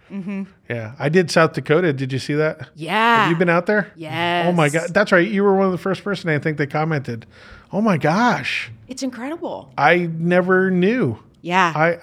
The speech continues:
Speaker 2: I, I don't know what I was thinking, but I was not thinking, you know, half Wyoming, half mountains, half,
Speaker 1: Mm-hmm.
Speaker 2: you know, wildlife, wineries. I, I, I totally underestimated a old cowboy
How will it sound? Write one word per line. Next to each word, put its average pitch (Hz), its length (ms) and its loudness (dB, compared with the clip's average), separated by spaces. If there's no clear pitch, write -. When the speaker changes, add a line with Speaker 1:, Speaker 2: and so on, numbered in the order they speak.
Speaker 2:
I, 156 120 2
I 175 60 4
don't 202 180 0
know 202 80 4
what 175 180 6
I 185 120 4
was 208 160 0
thinking, 226 500 -2
but 143 120 4
I 147 80 6
was 143 240 2
not 151 260 2
thinking, 139 640 0
you 139 100 -4
know, 131 240 2
half 143 360 -2
Wyoming, 139 480 0
half 131 340 -4
mountains, 139 500 -2
half, 226 280 0
Speaker 1:
Mm-hmm. 220 540 -4
Speaker 2:
you 143 100 -2
know, 127 440 2
wildlife, 135 840 2
wineries. 135 1000 -2
I, 135 440 -4
I, 143 400 -8
I 151 40 -2
totally 151 460 -2
underestimated 131 840 -2
a 123 220 -2
old 147 460 4
cowboy 143 720 4